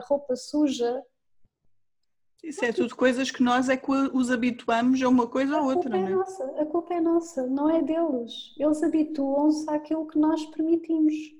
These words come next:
Speaker 1: A única coisa em que eu fui realmente intransigente é na questão do respeito,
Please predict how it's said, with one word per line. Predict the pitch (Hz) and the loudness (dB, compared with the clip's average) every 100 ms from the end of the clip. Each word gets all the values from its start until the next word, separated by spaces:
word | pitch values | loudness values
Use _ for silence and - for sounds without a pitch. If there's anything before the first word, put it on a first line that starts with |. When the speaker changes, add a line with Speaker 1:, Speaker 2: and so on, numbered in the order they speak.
| - _ _ _ _ - - _ | -20 _ _ _ _ -20 -20 _
Speaker 1:
A | 254 | 0
única | 277 381 349 339 | 2 2 2 0
coisa | 330 320 311 | 0 0 4
em | 311 | 4
que | 302 | 4
eu | 302 | 0
fui | - 269 254 | 0 2 2
realmente | 262 320 311 285 277 269 | 2 4 4 4 2 0
intransigente | 277 269 285 277 262 254 - 254 285 302 - - _ _ _ _ - | 0 0 0 2 0 -2 -2 -2 2 0 -2 -20 _ _ _ _ -2
é | 254 | 0
na | 262 | 2
questão | 269 - - 285 269 | 0 -2 0 2 2
do | 269 | 0
respeito, | 269 - - 214 214 - | -2 -8 -4 -4 -4 -12